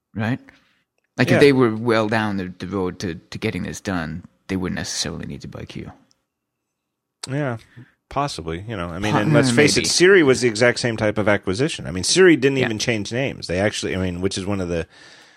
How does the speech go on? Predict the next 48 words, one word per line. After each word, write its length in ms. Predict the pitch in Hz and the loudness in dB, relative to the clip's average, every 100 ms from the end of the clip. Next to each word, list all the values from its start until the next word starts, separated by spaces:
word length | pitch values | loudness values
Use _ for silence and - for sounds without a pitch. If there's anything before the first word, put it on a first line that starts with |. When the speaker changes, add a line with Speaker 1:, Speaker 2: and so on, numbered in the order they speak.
| _ | _
Speaker 2:
most 340 | - 120 131 120 | 2 4 4 4
Speaker 1:
Yeah. 60 | |
Speaker 2:
unusual 540 | 101 104 127 123 110 95 | 2 4 4 4 2 4
marketing 480 | 95 110 104 90 85 | 4 2 0 -4 -6
decisions. 480 | 80 - 80 85 - | -6 -6 -6 -6 -2
I 80 | |
mean, 140 | 156 160 | 0 2
I'm 140 | 170 | 2
not 100 | 202 | 2
even 160 | 185 147 | 2 0
saying 220 | 156 190 | 0 2
it's 80 | 147 | 4
Speaker 1:
Appar-, 80 | 202 | 6
Speaker 2:
not 160 | 170 | 6
a 40 | 180 | 6
Speaker 1:
apparently 280 | 185 202 165 | 4 4 0
Speaker 2:
great 40 | |
name. 60 | - | 0
Speaker 1:
Steve 220 | 190 139 | 0 0
wanted 200 | 143 139 | -2 -2
to 60 | |
change 300 | 120 139 139 | -4 -4 -4
the 60 | 95 | -4
name. 280 | 110 110 - _ _ - | -8 -8 -14 _ _ 2
Speaker 2:
Oh, 140 | 147 | 6
really? 420 | 151 202 359 370 - _ _ - | 8 6 6 0 -6 _ _ -4
Speaker 1:
Yeah. 180 | 120 117 - _ - | -2 -2 -6 _ -4
Speaker 2:
I 80 | |
didn't 200 | 185 269 | -2 0
know 40 | 113 | 0
that. 120 | 110 | -2
Speaker 1:
And 140 | 107 110 | -2 -2
I 80 | |
wish 440 | 104 113 139 160 156 | -4 -2 0 -2 -4
I 60 | |
could 160 | 139 123 | -6 -10
find 480 | - 127 123 127 117 | -10 -6 -2 -2 -4
a 60 | |
source 440 | 92 - 120 110 - | -8 -10 -8 -10 -10
for 120 | - | -14
that. 220 | - - - | -14 -14 -14
It 140 | - | -10
could 180 | - 208 | -6 -4
have 100 | 170 | -4
been 160 | 170 | -4
the 240 | 151 127 - | -2 -4 -4
Isaacson 460 | 127 143 - - | -6 -6 -10 -12
book. 300 | 80 - - | -12 -12 -14